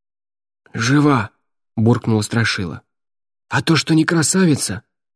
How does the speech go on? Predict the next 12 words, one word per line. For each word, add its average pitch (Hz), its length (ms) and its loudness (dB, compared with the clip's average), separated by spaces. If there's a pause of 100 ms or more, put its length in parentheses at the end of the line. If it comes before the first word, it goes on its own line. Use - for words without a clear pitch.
(140)
так - 180 -2
это 160 180 2
уже 147 200 0
давно». 127 500 2 (680)
Ник 170 240 4
минуту 135 320 4
помолчал, 113 440 0
собираясь 113 460 0
силами, 104 400 0
а 90 60 -2
затем 92 280 -4
спросил. 101 540 -4